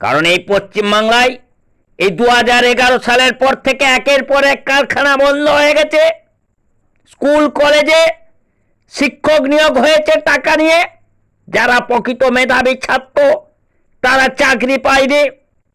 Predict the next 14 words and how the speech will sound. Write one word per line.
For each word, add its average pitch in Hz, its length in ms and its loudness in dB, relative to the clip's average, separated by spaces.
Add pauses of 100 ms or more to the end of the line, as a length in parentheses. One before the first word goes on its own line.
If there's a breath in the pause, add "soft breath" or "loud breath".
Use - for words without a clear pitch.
(760)
কোনো 285 280 2 (800)
দপ্তরে 277 760 0 (640)
নিয়োগ 262 440 0
নেই, 285 440 0 (1160)
তাতে 226 260 -2
শিক্ষা - 440 -4
দপ্তর 277 420 0
হোক, 311 180 2 (960)
তাতে 233 300 0 (440)
বিভিন্ন 277 680 0 (220)
যে 247 180 -2
সরকারি 269 540 0
দপ্তরগুলি 269 760 0
রয়েছে 277 400 2